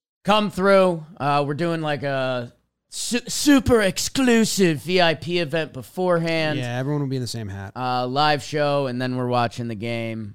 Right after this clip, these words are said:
Speaker 1: Um, and there's a rumor Olivia Plouffe will be there. So,
Speaker 2: Wow.
Speaker 1: yeah.
Speaker 2: Booing?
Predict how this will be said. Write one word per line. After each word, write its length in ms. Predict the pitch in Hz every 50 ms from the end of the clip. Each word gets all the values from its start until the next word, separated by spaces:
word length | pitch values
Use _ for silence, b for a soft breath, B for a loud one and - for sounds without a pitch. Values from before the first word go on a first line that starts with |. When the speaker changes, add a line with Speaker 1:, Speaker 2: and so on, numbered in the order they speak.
| 104 _ -
Speaker 1:
Um, 480 | 104 107 107 107 107 104 104 101 98 104 _ _ _ _ _ _ 123
and 520 | 147 175 180 180 175 170 160 160 156 151 - _ _ _ _ _
there's 220 | 95 107 113 107 139
a 60 | 156
rumor 680 | 156 170 202 220 226 220 190 180 180 175 180 175 160 - _ _ _ _ _ _ _ _ _ _ _ _ _ _ _ _ _ _ _ _ _ _ _ _ -
Olivia 380 | 95 98 101 104 107 117 117
Plouffe 340 | 110 - - 135 120 104 -
will 80 | 80 71
be 200 | - 69 65 65
there. 360 | - - 64 65 67 71 - _ _ _ _ _ _ _ _ _ _ _
So, 180 | 107 104 - 117
Speaker 2:
Wow. 460 | 113 120 123 117 110 98 90 87 92 95 _ _ _
Speaker 1:
yeah. 260 | - 90 95 90 80 - _ _ _ _ _ _ _ _ _ _ _
Speaker 2:
Booing? 420 | 127 117 123 139 151 165 170 160